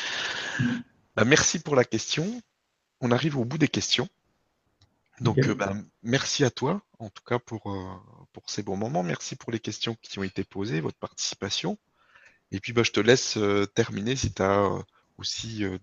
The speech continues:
Speaker 2: des actualités. Je sais que t'es en France en ce moment. Euh, si, euh,
Speaker 1: Mm.
Speaker 2: t'as, euh, envie de partager une dernière idée sur, euh, sur le sujet du soir.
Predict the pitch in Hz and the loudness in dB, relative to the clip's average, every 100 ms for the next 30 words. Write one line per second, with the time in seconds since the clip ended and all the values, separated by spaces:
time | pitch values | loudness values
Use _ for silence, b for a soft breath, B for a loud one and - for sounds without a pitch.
0 | - 95 92 90 - 92 92 - 120 - | -8 -6 -4 -4 -4 -6 -6 -4 -2 -2
1 | - - 82 87 - 104 104 92 - 98 | -4 -6 -6 -6 -6 -6 -4 -6 -6 -4
2 | 120 143 160 - b b b _ 98 95 | -2 -2 -4 -8 b b b _ -6 -4
3 | - - 104 107 104 95 98 - - 98 | -4 -4 -6 -2 0 4 2 2 -4 -4
4 | 101 98 98 98 98 - - - 107 127 | -2 0 -2 -6 -10 -14 -14 -6 -4 -2
5 | 120 - 120 - 120 117 120 113 107 98 | -4 -2 -4 2 2 4 0 -2 -6 2
6 | 101 117 117 117 110 104 120 123 - - | 4 4 2 2 2 4 4 2 -4 -4
7 | - 92 92 92 92 _ _ _ _ _ | -6 -6 -8 -8 -12 _ _ _ _ _
8 | _ - 113 110 - 110 110 101 - - | _ -8 -4 -2 -2 4 4 4 -2 0
9 | - | -2